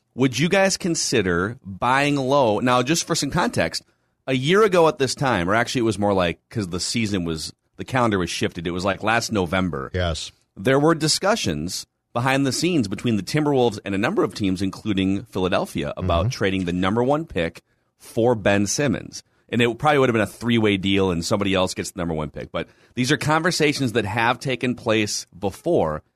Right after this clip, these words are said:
Speaker 1: The price is probably a lot lower now.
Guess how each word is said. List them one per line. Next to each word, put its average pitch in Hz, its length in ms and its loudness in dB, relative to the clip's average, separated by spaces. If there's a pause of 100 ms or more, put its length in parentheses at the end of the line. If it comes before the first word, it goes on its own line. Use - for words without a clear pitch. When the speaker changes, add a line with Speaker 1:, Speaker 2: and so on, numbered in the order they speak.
(280)
Speaker 1:
The 104 80 -8
price 139 440 0
is 120 160 -6
probably 127 320 2
a 107 80 2
lot 123 280 2
lower 117 320 2
now. 95 500 0